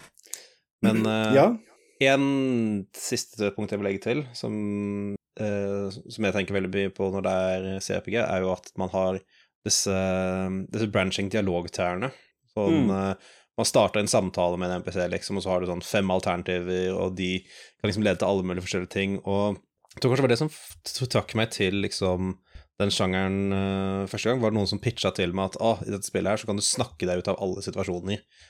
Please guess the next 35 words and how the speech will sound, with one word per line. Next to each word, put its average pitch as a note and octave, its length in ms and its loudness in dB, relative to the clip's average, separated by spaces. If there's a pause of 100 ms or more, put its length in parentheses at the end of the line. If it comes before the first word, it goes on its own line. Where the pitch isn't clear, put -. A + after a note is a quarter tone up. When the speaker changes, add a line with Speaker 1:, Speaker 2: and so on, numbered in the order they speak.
(160)
Speaker 1:
Og C3+ 60 4
jeg G2+ 140 6
var G2 100 4
sånn, A#2 160 4
Speaker 2:
<laughs> C#3 440 -4
Speaker 1:
"Det A#2 220 6
høres G2+ 220 0
kult F2 240 -4
ut. F#2 140 -4
Jeg - 100 -4
har G#2 80 2
lyst G#2 140 -2
til G#2+ 80 0
å G2+ 120 6
lage F2+ 80 8
en F2 60 0
karakter G#2 300 2
som G#2+ 100 0
bare G2 200 4
er G#2+ 120 0
elendig F#2 480 2
til A2+ 80 2
å - 40 0
slåss, - 460 -2
men A2 160 0
er G2+ 120 2
dritflink G#2 500 -2
til F#2+ 80 -4
å - 20 -4
snakke." - 340 -6 (160)
<laughs> - 140 -10
Og C3 260 2
det D#3 100 2
funket. D#3+ 280 6
Speaker 2:
Mm. A2+ 140 -2